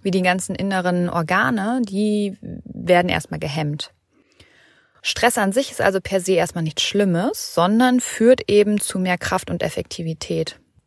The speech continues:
Und ohne ihn gäbe es wahrscheinlich auch wenig Impulse, unter anderem für, äh, Leistung oder Weiterentwicklung. Und ich denk mal, du kennst das Phänomen selbst.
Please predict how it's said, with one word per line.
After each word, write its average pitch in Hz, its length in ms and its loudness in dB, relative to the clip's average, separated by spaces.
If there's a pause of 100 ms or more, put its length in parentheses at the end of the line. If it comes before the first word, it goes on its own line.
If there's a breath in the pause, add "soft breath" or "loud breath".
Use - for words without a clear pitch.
(680)
Und 180 200 0
ohne 240 180 8
ihn 233 160 6
gäbe 202 200 4
es - 200 -4 (180)
wahrscheinlich 190 440 0
auch 170 160 -6
wenig 196 280 2
Impulse, 185 680 2 (400 soft breath)
unter 180 300 0
anderem 175 420 0
für, 170 460 0
äh, 165 320 0
Leistung 165 680 0
oder 160 560 0
Weiterentwicklung. 160 920 -2 (640 soft breath)
Und 202 120 2
ich 185 120 0
denk 233 180 2
mal, 240 80 2
du 208 100 0
kennst - 280 -4
das 190 120 0
Phänomen 170 460 0
selbst. 160 580 -2